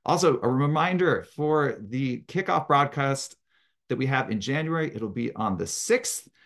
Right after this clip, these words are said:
um, at ten A M Pacific time, one P M Eastern time. Start inviting and getting your groups together for the incredible energy that we are going to bring on that day. We've got a preview of what you can expect. We have a chairman's message, but not only a chairman's message, but we will have a special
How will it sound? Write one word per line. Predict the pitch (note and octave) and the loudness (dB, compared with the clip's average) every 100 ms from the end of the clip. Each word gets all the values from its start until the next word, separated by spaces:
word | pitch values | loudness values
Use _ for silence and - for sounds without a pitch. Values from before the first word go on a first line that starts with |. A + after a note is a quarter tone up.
| _ _ - | _ _ -8
um, | G#2+ F#2+ | -6 -6
at | G2+ - | -6 -8
ten | - D#3+ | -2 2
A | D#3 | 2
M | |
Pacific | C#3+ C#3 C#3 C#3 | 0 -2 -2 0
time, | C#3 C3 A#2 | 0 2 0
one | B2+ D3+ F3 | 0 0 -2
P | E3 D3 C#3+ | -4 -4 -2
M | - A#2 - | 0 -2 0
Eastern | C#3 D3 D3 | -2 0 -2
time. | C#3 C#3+ C#3 B2+ | 0 2 4 2
Start | - - D#3+ D#3 | -2 -4 0 0
inviting | A#2+ G#2+ C#3 D#3 D#3 C3 | 0 -2 -2 0 0 -2
and | |
getting | A2+ D3 C#3+ | -2 -2 -2
your | A2+ | -2
groups | G2 C#3+ - | -2 -4 -4
together | A#2 C3 C3 B2+ | -4 0 0 0
for | - B2+ B2+ | -2 -4 -2
the | A2 | -2
incredible | G#2+ - D3+ C#3 A#2+ | -4 -2 0 0 0
energy | A2+ A#2 A2+ | 0 0 0
that | A2+ G2 | -2 -2
we | G#2+ A#2+ | -2 -4
are | G2 | -4
going | F#2+ G#2+ A2+ | -4 0 0
to | A2 F2+ | -2 -4
bring | G2+ A2+ A#2 A2+ | 0 4 4 4
on | A2 A#2 A#2 G2+ | 2 4 4 2
that | A2+ G#2+ F#2+ | 0 -2 -2
day. | - A#2+ B2 | 2 4 6
We've | G#2+ C3 F#3 | 4 0 -2
got | E3+ C#3+ C3 | -2 -2 -2
a | G#2 | -6
preview | - D#3+ A3 G#3+ D3+ B2 | -6 -4 -2 0 0 2
of | A2+ G#2+ | -2 -2
what | B2 | -2
you | A2 | -4
can | A2+ G#2+ | -4 -4
expect. | - F#3 G3 | -2 -4 -2
We | C#3 C#3 | -2 -2
have | B2 B2+ A2 | 0 0 0
a | - | -6
chairman's | - D#3+ G#3+ E3 | -6 -4 -2 0
message, | C3 G2 A#2+ G#2 | 0 0 -2 -4
but | A2+ | -2
not | B2 D#3 | 0 0
only | F#3+ F3 C3 | 0 -2 -4
a | |
chairman's | - D#3 F#3 E3+ | -4 -6 -4 -2
message, | C3 G2+ A2+ G2+ | 0 -2 -4 -6
but | A#2 - | -6 -4
we | C#3+ | -2
will | F#3 D3+ | 0 0
have | B2 A#2+ | 0 0
a | - A2 | -2 -2
special | - - - C3+ - D3 D3+ | -4 -8 -4 -4 0 -2 -2